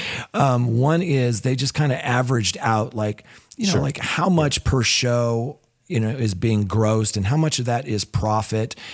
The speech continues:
Speaker 1: And what I thought was really interesting is the average, you know, uh,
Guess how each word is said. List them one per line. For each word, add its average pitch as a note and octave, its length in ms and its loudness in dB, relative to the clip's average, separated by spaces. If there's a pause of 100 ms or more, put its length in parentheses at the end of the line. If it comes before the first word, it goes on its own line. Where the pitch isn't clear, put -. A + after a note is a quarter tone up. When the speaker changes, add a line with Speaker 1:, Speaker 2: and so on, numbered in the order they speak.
(400)
Speaker 1:
And A#2+ 560 2
what C3 120 2
I B2+ 120 -2
thought D#3+ 240 -2
was A2+ 200 0
really A#2 280 2
interesting A#2 500 0
is G2+ 260 0
the G#2+ 280 -4
average, C#3+ 800 -2 (240)
you A2 100 -2
know, - 320 -6
uh, A2+ 240 -6